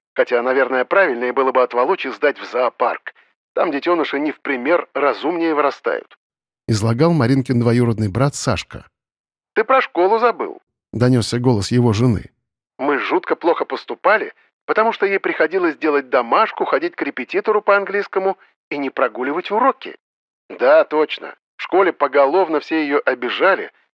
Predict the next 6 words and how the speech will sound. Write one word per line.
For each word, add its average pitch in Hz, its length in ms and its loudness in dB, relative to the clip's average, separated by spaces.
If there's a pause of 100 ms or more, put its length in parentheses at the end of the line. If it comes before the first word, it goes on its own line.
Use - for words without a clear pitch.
(120)
хотя 123 320 0
мне 131 240 -2
регулярно 123 640 0
жаловались 135 500 0
родители 139 420 -2
мальчиков». - 640 -4